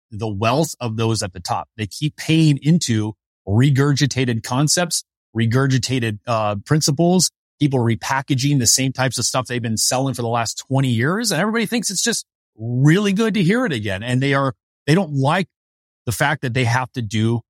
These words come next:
something difficult, which is facing yourself, like you just talked about with your mentor. Your mentor was relentless with you, didn't give a crap about whether you liked him or not, didn't care about whether or not you appreciated or even valued the, what he was putting through.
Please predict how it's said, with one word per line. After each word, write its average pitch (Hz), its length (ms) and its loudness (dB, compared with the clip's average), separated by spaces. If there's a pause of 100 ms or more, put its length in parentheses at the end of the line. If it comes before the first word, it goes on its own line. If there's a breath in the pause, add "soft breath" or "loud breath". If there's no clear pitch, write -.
(160)
something 113 500 -2
difficult, 107 540 -4
which 110 380 -2
is 101 280 -4 (720)
facing 170 420 2
yourself, 135 640 0 (460)
like 117 220 -2
you 147 140 4
just 135 240 -2
talked 123 220 -2
about 120 140 -2
with 110 100 -6
your 113 140 -2
mentor. 110 420 -4 (380)
Your 113 80 2
mentor 160 300 4
was 135 180 0
relentless 131 640 2
with 110 160 -4
you, 113 140 -2
didn't 131 260 0
give 127 160 -2
a 113 60 -8
crap 117 300 -4
about 110 260 -2
whether 110 180 -2
you 98 140 -2
liked 127 320 0
him 190 120 2
or 185 60 -2
not, 185 280 0
didn't 120 280 -6
care 120 200 0
about 113 200 -2
whether 113 220 -4
or 107 60 -4
not 113 200 -4
you 110 200 -4
appreciated 139 600 0
or 120 200 2
even 117 260 -2
valued 147 500 2
the, 120 80 -8
what 127 200 -6
he 123 100 -6
was 117 140 -4
putting 220 340 -2
through. 120 260 -4